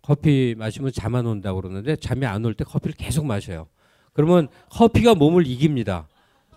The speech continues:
자버려. 나, 나는 그렇게 이겼어요.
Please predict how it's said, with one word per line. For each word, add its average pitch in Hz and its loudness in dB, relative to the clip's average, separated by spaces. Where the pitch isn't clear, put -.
자버려. 160 2
나, 151 -4
나는 165 6
그렇게 165 4
이겼어요. 104 -2